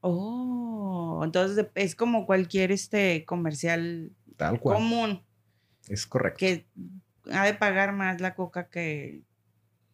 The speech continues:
Speaker 1: no sé, Pollo Loco.
Speaker 2: Muy probablemente, digo, un
Speaker 1: <laughs>
Speaker 2: ejemplo así muy práctico. Pero, por ejemplo, YouTube recientemente empezó a dar herramientas a los creadores de contenido porque, ¿qué sucede? YouTube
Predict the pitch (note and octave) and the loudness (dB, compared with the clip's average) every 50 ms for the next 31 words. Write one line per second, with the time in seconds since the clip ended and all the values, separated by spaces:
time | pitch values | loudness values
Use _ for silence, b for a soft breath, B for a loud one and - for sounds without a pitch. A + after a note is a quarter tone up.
0 | _ _ _ _ _ _ _ - D#3+ E3+ E3 - E3+ E3 D#3 D#3 D3+ D3+ - E3 | _ _ _ _ _ _ _ -10 -8 -8 -8 -8 -6 -6 -6 -6 -6 -8 -8 -6
1 | E3+ E3+ F3 F3+ F3+ F3+ - _ _ _ _ _ _ _ _ _ - D3 D3 D3 | -4 -2 -2 -4 -4 -6 -8 _ _ _ _ _ _ _ _ _ 2 4 6 6
2 | C#3+ C#3 - D#3+ D#3 D3+ D3+ E3 D#3+ C3+ B2+ D3 - G#3 G#3 F#3 F3+ E3+ D#3 C#3+ | 6 4 4 4 4 6 6 6 6 4 4 4 4 4 6 6 6 6 8 8
3 | D#3+ C#3+ D3 F#3 D3+ - D#3+ D#3 D#3+ E3 D#3+ B2+ D#3 D3+ D#3+ D#3+ D#3+ D3+ C#3+ - | 8 8 8 8 6 4 4 4 4 4 4 4 4 2 2 2 2 0 2 2
4 | B2+ B2 A#2+ - - C#3 - - E3 - B F#4 D#4 B3+ B3+ B B B B - | 2 0 0 0 -4 -4 0 2 2 2 B 0 -2 -2 -2 B B B B 4
5 | C#3+ C#3+ C#3+ C3+ B2 D3 C#3+ C#3+ D3 D3 C#3+ - C#3+ C#3 C#3+ C#3+ C#3+ - D3+ D3+ | 4 6 6 6 4 4 2 4 4 4 4 4 4 4 2 0 2 2 2 2
6 | D3 D3 - _ _ _ D3+ C#3 C3 C#3+ C#3 C3+ - D3 C#3+ C#3 C3+ C3 - D3 | 2 0 -4 _ _ _ -2 -2 2 2 0 2 4 4 4 4 2 2 2 2
7 | C#3+ C#3+ - - A#2+ - - C3+ B2+ C3 C#3 C#3+ C#3 C#3 C#3+ C#3+ C#3+ C#3+ C#3 C3+ | 2 2 0 -2 -2 2 2 4 4 4 4 4 4 4 4 4 4 4 4 2
8 | - D3 C#3 - C#3+ C3+ - - - C3 B2 A#2+ B2 G#2 C3 - C#3 C3+ A2+ - | 0 -2 -2 0 -2 -2 -2 -4 -2 -2 0 0 0 0 0 0 -2 -2 0 2
9 | D3 D3 C#3+ C#3 C#3 C#3 - B2+ - - B2 A2 b b b b b b _ _ | 2 2 4 2 0 0 -4 -6 -4 -2 -4 -4 b b b b b b _ _
10 | - D#3 D3 D#3+ D#3+ - F3 E3+ D#3 - - - D3+ D3 C#3+ - D#3+ D#3 E3 | 2 2 2 2 2 2 4 4 4 2 0 0 -2 -2 0 0 0 -2 -2